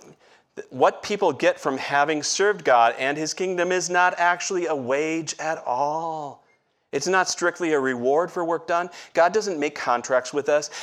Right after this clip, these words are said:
as if we could bargain or negotiate for a better deal. He makes covenants in which he promises everything and asks of us everything in return.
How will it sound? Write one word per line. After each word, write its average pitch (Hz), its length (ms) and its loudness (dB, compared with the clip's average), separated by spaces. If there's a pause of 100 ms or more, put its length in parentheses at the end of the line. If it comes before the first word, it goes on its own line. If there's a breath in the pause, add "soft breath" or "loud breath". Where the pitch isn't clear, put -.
(120)
as 139 220 2
if 160 200 0
we 190 120 0
could 156 200 -4
bargain 135 400 6
or 127 120 2
negotiate 120 640 -2
for 123 100 0
a 113 60 2
better 113 240 2
deal. 131 240 -2
He 196 160 -2
makes 170 280 -4
covenants 127 720 -2
in 117 60 -8
which 139 160 0
he 151 120 -6
promises 156 880 -2
everything 113 640 -6 (720 soft breath)
and 147 100 -2
asks 208 480 0
of 107 200 2
us 98 340 -4
everything 101 380 -6
in 87 80 -8
return. 87 600 -10